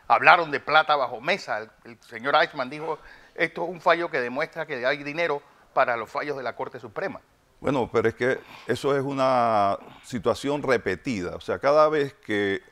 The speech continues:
Speaker 2: un fallo no va a ser favorable a algunos intereses, entonces, eh, salen con algo que ya el pueblo aprendió y se dio cuenta. Muchos medios han perdido la objetividad y se han dedicado ellos a ser los justicieros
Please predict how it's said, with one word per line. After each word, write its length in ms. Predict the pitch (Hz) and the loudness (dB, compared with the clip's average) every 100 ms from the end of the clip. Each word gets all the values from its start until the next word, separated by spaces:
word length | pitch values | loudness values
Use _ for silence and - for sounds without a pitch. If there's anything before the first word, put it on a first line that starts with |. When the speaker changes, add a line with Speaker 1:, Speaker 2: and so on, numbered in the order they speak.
| _ _ _ | _ _ _
Speaker 2:
un 540 | 117 143 147 143 131 117 | -8 -6 -6 -6 -6 -2
fallo 520 | 139 135 110 95 95 | 2 4 2 -2 -4
no 140 | 104 117 | -4 0
va 100 | 117 | 0
a 20 | |
ser 200 | 135 117 | -2 -2
favorable 600 | 113 92 95 110 95 87 | -2 0 2 2 0 -2
a 100 | 85 | -2
algunos 440 | 90 117 151 156 | -2 -4 -4 -4
intereses, 600 | 120 113 131 117 - 117 - | -6 -4 0 0 -2 -10 -12
entonces, 540 | 95 95 104 - 113 113 - - _ _ - | -10 -6 -4 0 -2 -2 -10 -20 _ _ -4
eh, 220 | 98 92 | -2 0
salen 400 | - 120 127 120 | 2 0 0 -8
con 260 | - 101 104 | -6 -2 0
algo 320 | 131 135 139 | 0 0 -2
que 140 | 107 | -2
ya 80 | 127 | 0
el 80 | 135 | -2
pueblo 340 | 147 143 139 | 0 0 0
aprendió 720 | 131 107 101 104 107 147 165 | -2 -2 -4 -6 -4 -4 -4
y 80 | - | -6
se 160 | - 98 | -8 -4
dio 220 | 101 101 | -2 -4
cuenta. 520 | - 98 82 - - _ _ _ _ _ - | -4 -6 -6 -12 -18 _ _ _ _ _ -6
Muchos 340 | 185 - 160 | -4 -2 -4
medios 440 | 156 156 104 85 - - | -2 -2 -2 -4 -8 -8
han 160 | 117 | -4
perdido 380 | 110 95 107 113 | -2 -2 -2 0
la 80 | 95 | -2
objetividad 680 | 92 85 98 85 92 113 113 - | -4 -8 -8 -6 0 0 -2 -10
y 60 | 104 | -10
se 140 | 110 | -6
han 120 | 120 | -4
dedicado 800 | 113 104 98 87 143 170 208 - - | -4 -4 -6 -2 0 2 0 -4 -6
ellos 400 | 127 160 117 107 - - - | -2 -2 -2 -4 -6 -18 -10
a 100 | 98 | -6
ser 180 | 110 117 | -4 -4
los 220 | 123 123 123 _ _ - | -4 -6 -8 _ _ -6
justicieros 720 | 131 - 120 156 190 214 | -6 -4 -6 0 2 2